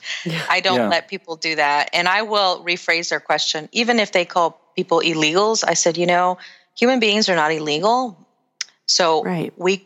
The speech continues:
Speaker 2: we talk about unauthorized immigrants or undocumented immigrants, right?
Speaker 1: Mm-hmm.
Speaker 2: 'Cause they're, they're people. We wanna use humanizing, dignifying language.
Speaker 1: Of course.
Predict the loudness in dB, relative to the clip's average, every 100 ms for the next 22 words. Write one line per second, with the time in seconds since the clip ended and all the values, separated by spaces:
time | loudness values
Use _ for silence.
0 | -6 0 0 0 0 2 0 0 0 0
1 | 0 0 0 -2 0 0 0 0 0 0
2 | 0 0 -2 -2 -4 -2 -2 -2 -4 -4
3 | -2 -2 0 0 0 0 0 0 -2 -2
4 | -2 -2 -2 -2 0 0 0 0 0 0
5 | 0 2 2 -2 -4 -14 -10 -4 0 2
6 | 2 2 2 0 0 0 -2 -2 -6 -2
7 | -2 0 -2 0 0 -2 -2 -2 0 0
8 | 0 0 -4 -4 -4 -4 -8